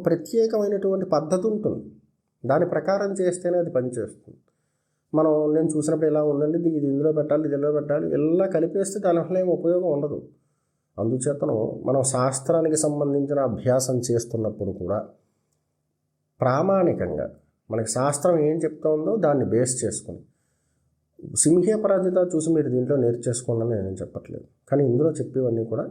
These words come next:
మంచి మాటలు. మంచి మాటలు అంటే ఏంటి? ఏదైతే శాస్త్రంలో చెప్పారో దాన్నే చెప్తారు. కొత్తగా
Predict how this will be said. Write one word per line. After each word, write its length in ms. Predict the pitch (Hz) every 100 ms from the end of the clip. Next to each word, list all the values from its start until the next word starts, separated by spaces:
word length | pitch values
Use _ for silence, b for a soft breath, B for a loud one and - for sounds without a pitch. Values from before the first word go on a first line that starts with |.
| - _ _ _
మంచి 260 | 95 104 104
మాటలు. 280 | 87 73 - -
మంచి 220 | 131 147
మాటలు 260 | 165 160 160
అంటే 140 | 156 151
ఏంటి? 280 | 151 151 147 143 - - _ _ _ _ -
ఏదైతే 460 | 117 135 151 151 170
శాస్త్రంలో 560 | 135 127 131 139 135 123
చెప్పారో 360 | 120 - 123 170
దాన్నే 280 | 139 117 135
చెప్తారు. 380 | - - - - _ _ _ _ _ _ _ _ _ -
కొత్తగా 380 | 131 139 143